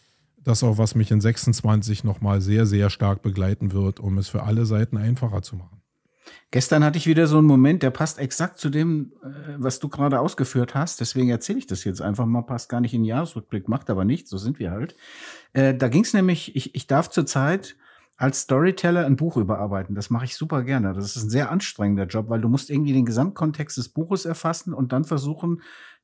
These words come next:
Speaker 2: die, die Basic Line des, der Geschichte irgendwie in jedes Kapitel rein und so. Ist unheimlich anstrengend. Aber ich hab den Auftrag bekommen von Frederik Feldmann, Grüße gehen raus,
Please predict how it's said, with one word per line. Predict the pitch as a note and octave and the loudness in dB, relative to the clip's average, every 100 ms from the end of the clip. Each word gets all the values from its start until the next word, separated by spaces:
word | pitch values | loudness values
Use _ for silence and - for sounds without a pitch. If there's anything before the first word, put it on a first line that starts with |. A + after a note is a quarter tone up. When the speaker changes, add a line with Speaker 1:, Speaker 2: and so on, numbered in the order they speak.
| - | -8
Speaker 2:
die, | B2+ | -4
die | - | -2
Basic | A2 C3+ E3+ F3 D#3 - | 0 2 2 0 -4 -2
Line | A#2 C3 E3 D3+ | 0 2 2 0
des, | C3+ - | -2 -2
der | B2+ | -4
Geschichte | A#2+ A#2+ E3 E3+ E3 C#3+ | -2 -4 -6 -4 -4 -2
irgendwie | C#3+ D3+ D3 C#3+ | 0 0 -2 -6
in | - C3+ C3+ | -4 4 6
jedes | C#3+ D3 | 6 2
Kapitel | - B2+ E3+ D#3+ | -4 -4 -4 -4
rein | C#3 C3+ C#3 B2+ | -2 0 0 0
und | B2 | 0
so. | C3 | -2
Ist | A#2+ | -6
unheimlich | D3 E3 D3+ C#3+ C#3 - | -2 2 4 2 -2 -4
anstrengend. | A#2 F3 - G2+ F#2+ G2 | 0 0 0 -2 -2 -2
Aber | G#2+ A2+ - - - - | 0 0 -2 -14 -20 -6
ich | - | -4
hab | B2 | 0
den | D3 | 2
Auftrag | B2+ D3 - D#3+ | 2 0 0 0
bekommen | C#3+ - D3+ | 0 2 2
von | C#3 B2 | 4 2
Frederik | C#3 C3+ B2 - | 0 0 0 0
Feldmann, | C3+ E3 E3+ D3 C#3+ C3+ | 0 0 2 4 4 2
Grüße | - D3 D3+ B2+ | 2 -2 0 0
gehen | A#2+ | -2
raus, | G#2+ A#2 F3+ G3 | -2 -4 -4 -6